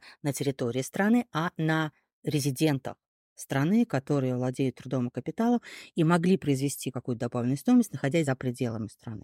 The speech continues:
Например, если у вас, э, резиденты страны владеют капиталом, э, за рубежом, который работает, продает продукт и тоже там зарабатывает,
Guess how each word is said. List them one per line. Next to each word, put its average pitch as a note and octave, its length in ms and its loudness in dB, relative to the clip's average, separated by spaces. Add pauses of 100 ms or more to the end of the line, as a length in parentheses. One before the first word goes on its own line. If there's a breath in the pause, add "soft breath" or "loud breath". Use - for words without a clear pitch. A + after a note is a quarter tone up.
Например, D#3 460 2
если B2 280 -2
у A#2+ 40 -4
вас, A#2 400 -4
э, B2 60 -12 (440)
резиденты A#2 460 -6
страны G3 300 2
владеют D3 560 0
капиталом, C3+ 640 -4 (280 soft breath)
э, B2 120 -4
за A2+ 120 -2
рубежом, A2 540 -6
который A2+ 320 -10
работает, D3 500 -2
продает - 340 -12
продукт B2+ 400 -4 (400 loud breath)
и C#3 80 -2
тоже D#3 600 0
там B2 200 0
зарабатывает, A#2+ 640 -4